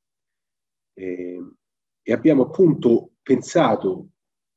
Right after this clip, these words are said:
a Fusion trecentosessanta non soltanto come un prodotto, ma come una soluzione. Una soluzione appunto parte che, di, di un problema che parte da come progetto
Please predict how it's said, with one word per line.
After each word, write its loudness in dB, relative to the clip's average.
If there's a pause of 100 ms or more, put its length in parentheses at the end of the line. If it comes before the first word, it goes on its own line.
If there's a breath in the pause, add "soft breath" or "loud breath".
(680)
a -12
Fusion -2
trecentosessanta -2
non 2
soltanto -4
come -4 (680)
un 0
prodotto, -2
ma -6
come 2
una 2
soluzione. -4 (320)
Una -6
soluzione -2
appunto -4
parte -6 (880)
che, -6
di, -8
di -4
un 2
problema 0
che -4
parte -6
da -10 (760)
come 2
progetto -2